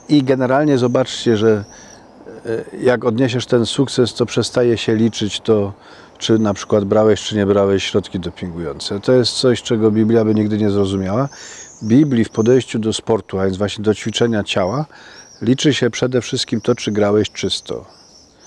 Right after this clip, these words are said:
Jeśli ktoś dał czysto, może przybiec ostatni i tak dostanie koronę, czyli zostanie odznaczony wieńcem dla zwycięzców. Czyli, e,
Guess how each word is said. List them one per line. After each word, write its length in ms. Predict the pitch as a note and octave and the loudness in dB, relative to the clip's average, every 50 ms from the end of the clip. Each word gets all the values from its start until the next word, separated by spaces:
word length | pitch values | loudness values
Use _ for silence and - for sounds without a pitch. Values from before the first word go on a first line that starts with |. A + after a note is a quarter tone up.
| - - - - - | -20 -20 -20 -8 -2
Jeśli 340 | - C3+ C#3 B2 - C#3 A#2+ | 0 2 2 0 0 -4 -4
ktoś 280 | - - A2+ G#2+ G2+ G2+ | -2 0 0 0 0 0
dał 260 | G#2 G#2 G#2+ A2 D3+ | -2 -2 -2 -2 -4
czysto, 600 | - - - G3 F3+ - - - B2+ A#2 A#2 A2+ - - - - - | -4 -2 0 0 0 0 0 0 2 2 0 0 -4 -12 -14 -8 -4
może 240 | - B2 A#2+ B2 A#2 | -2 0 0 0 0
przybiec 340 | - - C3 A#2+ A#2 G#2 | 0 0 0 2 2 0
ostatni 640 | A2 A2 G#2 - - G#2 G2+ F#2+ - - E3+ F3+ E3+ - _ _ _ _ _ - | 0 -2 -4 -4 -4 -4 -4 -4 -4 -2 -2 -2 -2 -4 _ _ _ _ _ -12
i 60 | A#2 | -6
tak 220 | - C3 C3+ C3 | -4 -2 -2 -2
dostanie 600 | A#2+ A#2 A2 - - - G#2+ A2 A2 A2 G#2+ G#2 | 0 -2 -2 -4 -2 -2 -2 -2 -2 -2 -4 -4
koronę, 560 | - - - G#2 G2 G2+ G#2 G#2+ A2+ A2+ A#2 A#2 - - - - _ _ | -6 -6 -6 -4 -2 -2 -2 -2 -2 -4 -4 -8 -14 -20 -20 -20 _ _
czyli 200 | - - A2+ A2 | -16 -10 -8 -6
zostanie 500 | G2+ G#2 G2+ - - A2 G#2 G2+ G#2 G2+ | -6 -6 -6 -4 -2 -2 -2 0 0 -2
odznaczony 640 | G2+ F#2+ G2 G2 G2+ G2 - - G#2+ G#2 G2+ G2+ F#2+ | -2 -4 -4 -2 -2 -2 -2 0 0 0 0 0 0
wieńcem 540 | F#2+ G2 F#2+ F#2+ F2+ - G#2+ G2 F#2+ F#2+ G2 _ _ - - - - _ _ - | 0 0 0 0 -2 -2 -4 -4 -4 -6 -10 _ _ -20 -20 -20 -20 _ _ -14
dla 240 | - A#2 G2+ G2 G2 | -8 -4 0 0 0
zwycięzców. 800 | F#2 F#2+ F#2+ G2 F#2 - G2 F2+ F2 E2 - - - D#2 D#2+ - | 0 0 -4 -4 -4 -2 -4 -4 -4 -6 -8 -10 -10 -10 -12 -14
Czyli, 300 | - - - A2+ G#2 G2 - _ - - - - _ _ _ _ _ _ _ _ - - | -14 -12 -10 -10 -10 -10 -12 _ -20 -20 -20 -20 _ _ _ _ _ _ _ _ -16 -12
e, 360 | - A#2 A2+ A2 G#2+ G#2+ G#2+ | -8 -6 -6 -6 -6 -6 -8